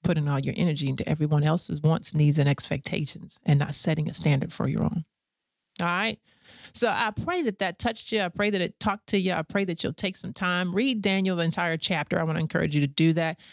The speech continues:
You may find some things, some storylines in whatever translations. There are tons of translations out there.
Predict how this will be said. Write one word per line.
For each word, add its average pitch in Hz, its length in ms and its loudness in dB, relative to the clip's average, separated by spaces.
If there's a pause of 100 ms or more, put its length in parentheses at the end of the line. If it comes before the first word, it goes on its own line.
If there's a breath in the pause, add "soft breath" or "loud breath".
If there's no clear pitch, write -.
(100)
You 185 100 4
may 175 160 0
find 170 340 -2
some 165 180 -8
things, 165 280 0
some 160 100 -2
storylines 156 760 2
in 156 200 0
whatever 247 480 2
translations. 190 640 0
There 190 80 -2
are 196 40 -2
tons 262 380 4
of 220 80 2
translations 165 760 0
out 139 200 -2
there. 160 200 0